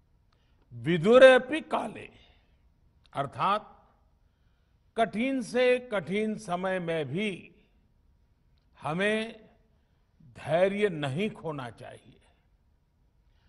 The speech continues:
किसी भी परिस्थिति से निपटने के लिए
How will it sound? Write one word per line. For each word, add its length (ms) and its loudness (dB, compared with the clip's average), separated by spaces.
किसी 420 -2
भी 280 -2
परिस्थिति 880 -8
से 240 -4
निपटने 560 -6
के 160 -6
लिए 440 -10